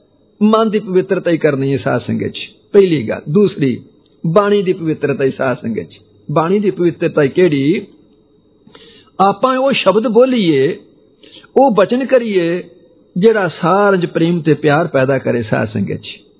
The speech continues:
ਬਚਨ ਤੇ ਦੂਰ ਮਿਲੈ, ਬਚਨ ਵਿਰੋਧ ਹੋਈ, ਬਚਨ ਤੇ ਰਾਗ ਵਧੈ, ਬਚਨ ਤੇ ਦੋਖ ਜੂ, ਬਚਨ ਤੇ ਪਿਆਰੋ ਲੱਗੈ, ਬਚਨ ਤੇ ਦੂਰ ਭਗੈ, ਬਚਨ ਤੇ ਮਰ ਜਾਈ, ਬਚਨ ਤੇ ਪੋਖ ਜੂ,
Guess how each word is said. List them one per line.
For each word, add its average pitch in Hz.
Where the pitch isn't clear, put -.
ਬਚਨ 202
ਤੇ 185
ਦੂਰ 170
ਮਿਲੈ, 180
ਬਚਨ 185
ਵਿਰੋਧ 180
ਹੋਈ, 175
ਬਚਨ 208
ਤੇ 208
ਰਾਗ 175
ਵਧੈ, 196
ਬਚਨ 214
ਤੇ 214
ਦੋਖ 151
ਜੂ, 202
ਬਚਨ 262
ਤੇ 233
ਪਿਆਰੋ 196
ਲੱਗੈ, 196
ਬਚਨ 214
ਤੇ 196
ਦੂਰ 190
ਭਗੈ, 180
ਬਚਨ 190
ਤੇ 220
ਮਰ 180
ਜਾਈ, 190
ਬਚਨ 190
ਤੇ 196
ਪੋਖ 196
ਜੂ, 214